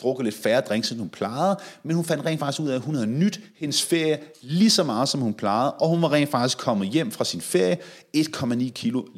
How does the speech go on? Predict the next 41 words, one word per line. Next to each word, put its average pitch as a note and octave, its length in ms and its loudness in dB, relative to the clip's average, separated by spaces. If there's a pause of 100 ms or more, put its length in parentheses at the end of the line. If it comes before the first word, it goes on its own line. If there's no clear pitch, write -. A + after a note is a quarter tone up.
(160)
lettere A#2 340 4
end F2+ 80 -2
før. - 320 -4 (840)
Og D#3 120 6
det, E3 160 6
det E3+ 100 6
fantastiske F#3 600 4
ved D#3 80 2
det D#3+ 100 4
her, D#3+ 120 6
det E3 160 2
er A#2 180 4
jo, E3+ 100 6
at, B2+ 260 2 (760)
fordi E3+ 160 2
i E3 40 4
sidste G3 300 4
ende D#3+ 100 4
vil D3+ 60 4
jeg C#3 100 6
sige, D3+ 220 2
man D3+ 180 2
skal D3+ 180 0
nyde C#3+ 140 2
sin C#3 140 -2
ferie A#2+ 300 2 (120)
maksimalt. A#2+ 680 0 (380)
Men D3 340 0
det, G3 120 4
som G3+ 200 4
du F#3 140 0
definerer F3 520 4
som C#3 200 4
at B2 60 2
nyde B2+ 320 4
lige E3+ 200 2
nu, C#3+ 180 4
hvis C#3 140 -2
du D#3 100 -2
sidder D#3 280 0
og G2 220 0